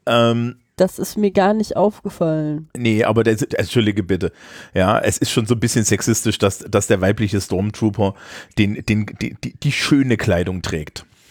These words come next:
Speaker 2: Ich bin schon froh, dass die keine Bubarme hat. Also, das war jetzt so meine Befürchtung, weißt du, da, da,
Speaker 1: Ja,
Speaker 2: das
Speaker 1: stimmt.
Speaker 2: ist halt
Speaker 1: Ich mein,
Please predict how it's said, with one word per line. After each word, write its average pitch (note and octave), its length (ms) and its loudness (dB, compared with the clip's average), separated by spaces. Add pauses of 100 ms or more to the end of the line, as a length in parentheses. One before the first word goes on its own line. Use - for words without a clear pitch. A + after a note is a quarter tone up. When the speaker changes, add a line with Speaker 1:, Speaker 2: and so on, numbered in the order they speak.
(600)
Speaker 2:
Ich - 220 -2 (360)
bin A3+ 240 2
schon B3+ 240 0
froh, B3 300 -2
dass A#3 240 0
die - 140 -20
keine G3+ 340 0
Bubarme D3+ 720 0
hat. - 320 -14 (460)
Also, F3 260 0 (200)
das - 280 -2
war F#3 160 4
jetzt G3 240 0
so F#3+ 140 0
meine F#3+ 260 2
Befürchtung, F3 760 -2
weißt - 300 -8
du, G3+ 120 -8 (260)
da, F3 80 2 (380)
da, - 180 2
Speaker 1:
Ja, - 60 -2 (260)
Speaker 2:
das F#2+ 240 -4
Speaker 1:
stimmt. G2+ 300 0
Speaker 2:
ist - 160 -4
halt - 340 -2 (880)
Speaker 1:
Ich G#2 100 -4
mein, G#2 220 0